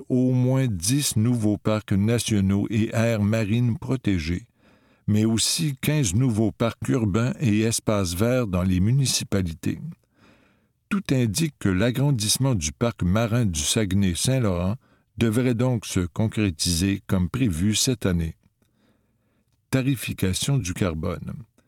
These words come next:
Dès son assermentation au poste de Premier ministre en mars deux mille vingt-cinq, Mark Carney avait éliminé la taxe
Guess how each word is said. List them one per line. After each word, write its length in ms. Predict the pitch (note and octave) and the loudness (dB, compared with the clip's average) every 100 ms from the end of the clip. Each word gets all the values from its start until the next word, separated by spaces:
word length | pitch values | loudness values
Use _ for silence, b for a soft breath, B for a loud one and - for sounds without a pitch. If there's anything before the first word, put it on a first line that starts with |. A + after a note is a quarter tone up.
| b b b b b b - | b b b b b b -6
Dès 320 | G#2 D3 E3 | 0 0 0
son 300 | - B2 A#2+ | 0 2 2
assermentation 1040 | B2+ - C#3 B2+ A#2 A#2 G#2 - B2 A#2 | 0 0 0 0 0 0 0 0 0 0
au 40 | F#2 | 0
poste 380 | A2+ A2+ - | -2 -2 -2
de 140 | F#2+ F2+ | -2 -2
Premier 320 | - G#2+ G#2+ | 0 2 2
ministre 540 | G2 F2+ G#2 G#2 - E2+ | 2 2 0 -2 -4 -4
en 160 | E2 | -2
mars 400 | F2+ G2+ G2 - | 0 -2 -2 -2
deux 220 | F#2 F2+ | -2 0
mille 200 | G#2 G2+ | 2 2
vingt-cinq, 680 | F2+ F2+ F#2 - A#2+ A2+ - E2+ b b b b - | 0 -2 -2 0 0 -2 -4 -8 b b b b -2
Mark 320 | A#2 C3 B2 - | 2 2 -2 0
Carney 580 | A#2+ A#2 A#2+ B2+ B2 - | 0 2 2 0 -2 -2
avait 320 | B2+ G#2+ A#2 - | 0 2 2 2
éliminé 600 | C#3 B2+ A#2 G#2+ G#2 G2 | 2 2 2 2 2 0
la 160 | F2+ | -2
taxe 420 | F2+ G#2 G2+ - | -2 -2 -2 -4